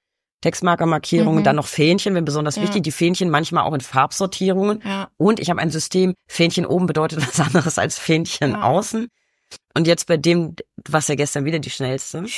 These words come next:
Speaker 1: da sind tatsächlich auch Kommentierungen noch drin.
Speaker 2: Mhm.
Speaker 1: So,
Speaker 2: Ja.
Speaker 1: da wirst du dann sehen, wo ich
Speaker 2: Super.
Speaker 1: überall überlegt habe, „Ach, das könnte man mit Yvonne de Barg im
Speaker 2: Super.
Speaker 1: Intro machen“ oder
Speaker 2: Ja.
Speaker 1: so.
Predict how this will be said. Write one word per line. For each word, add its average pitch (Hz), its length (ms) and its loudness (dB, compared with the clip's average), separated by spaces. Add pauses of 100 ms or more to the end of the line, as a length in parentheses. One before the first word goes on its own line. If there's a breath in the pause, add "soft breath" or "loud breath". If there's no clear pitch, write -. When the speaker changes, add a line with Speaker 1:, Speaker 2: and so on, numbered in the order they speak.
(380)
Speaker 1:
da 151 260 2
sind 160 180 0
tatsächlich 156 480 -2
auch - 160 -4
Kommentierungen 139 720 -2
noch 117 180 -8
drin. 220 360 -2
Speaker 2:
Mhm. 208 160 -6 (420)
Speaker 1:
So, 139 120 0
Speaker 2:
Ja. 135 80 2
Speaker 1:
da 151 140 2
wirst 175 160 2
du 185 40 0
dann 165 180 6
sehen, 160 320 4
wo 170 80 4
ich 147 140 2
Speaker 2:
Super. - 100 2
Speaker 1:
überall 175 280 4
überlegt 156 360 -2
habe, 156 140 -8
„Ach, 147 100 -4
das - 160 -6
könnte 165 180 -2
man 151 260 -2
mit 156 140 -2
Yvonne 143 260 0
de 135 100 0
Barg 135 240 2
im 127 80 0
Speaker 2:
Super. 110 80 2
Speaker 1:
Intro 196 220 0
machen“ 180 340 0
oder 160 160 0
Speaker 2:
Ja. 156 60 2
Speaker 1:
so. 147 240 -2